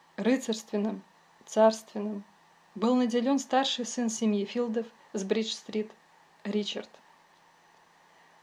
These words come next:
Кожа будто с легким усилием натягивалась на его точеных скулах. Прямой нос завершали похожие на наконечник стрелы чуткие ноздри.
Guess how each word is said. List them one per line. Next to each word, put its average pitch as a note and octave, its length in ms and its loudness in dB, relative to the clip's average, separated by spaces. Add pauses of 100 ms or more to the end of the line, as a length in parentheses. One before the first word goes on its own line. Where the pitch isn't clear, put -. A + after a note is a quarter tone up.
(100)
Кожа C#4+ 320 4
будто A#3+ 300 0
с - 100 -8
легким C4+ 360 0
усилием B3 440 0
натягивалась A3 760 2
на A3+ 60 2
его G#3+ 180 2
точеных A#3+ 500 0
скулах. - 560 -4 (560)
Прямой A3 360 6
нос B3+ 340 2 (420)
завершали A3 540 4
похожие A#3 540 2
на A3 100 6
наконечник A3 680 2
стрелы A3 500 -2 (140)
чуткие A3 480 -2
ноздри. G#3+ 500 -2